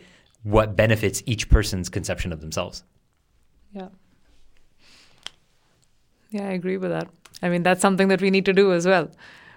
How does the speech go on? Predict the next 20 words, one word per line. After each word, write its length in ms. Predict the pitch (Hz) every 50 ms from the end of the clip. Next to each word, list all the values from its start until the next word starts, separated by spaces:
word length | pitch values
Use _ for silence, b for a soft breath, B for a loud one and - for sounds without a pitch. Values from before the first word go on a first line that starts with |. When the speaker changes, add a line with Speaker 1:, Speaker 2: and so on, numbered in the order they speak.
| B B
Speaker 2:
We 100 | 180 175
haven't, 400 | 180 180 175 180 180 180 180 185
uh, 200 | 180 175 175 -
experimentally 680 | - - - - 196 185 185 190 180 180 - 190 190 180
tested 320 | 180 180 - - 185 -
it 60 | 175
out, 240 | 175 180 196 190 175
but, 280 | 160 170 160 156 156 170
um, 540 | 156 151 147 147 143 147 143 139 139 - - _ _ -
it 160 | - 160 -
would 140 | 185 180 165
be 80 | 180 185
nice 320 | 175 170 175 196 - -
to 100 | - 190
know. 280 | 175 170 165 165 165 160
And 160 | 156 160 -
I 100 | - 170
was 200 | 170 175 175 160
just 160 | 180 180 180
thinking, 380 | 196 180 180 180 180 175 170